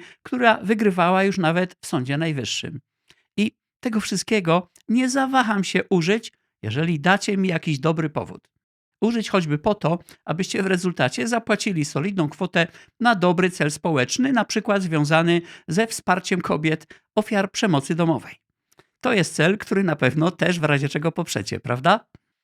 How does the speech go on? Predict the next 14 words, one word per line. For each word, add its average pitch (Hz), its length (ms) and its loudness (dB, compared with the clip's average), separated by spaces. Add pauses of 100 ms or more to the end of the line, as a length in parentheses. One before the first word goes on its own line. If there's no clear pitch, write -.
(360)
Wracając 208 420 0
do 190 100 4
widzów 120 440 -2
zainteresowanych 190 800 0
tą 160 200 0
życiową 220 460 0
listą, 135 460 -2 (240)
na 208 160 0
co - 160 -2
uważać, 135 540 0
szukając 175 420 -4
partnera 143 420 -2
na 101 100 -6
stałe, 214 380 -2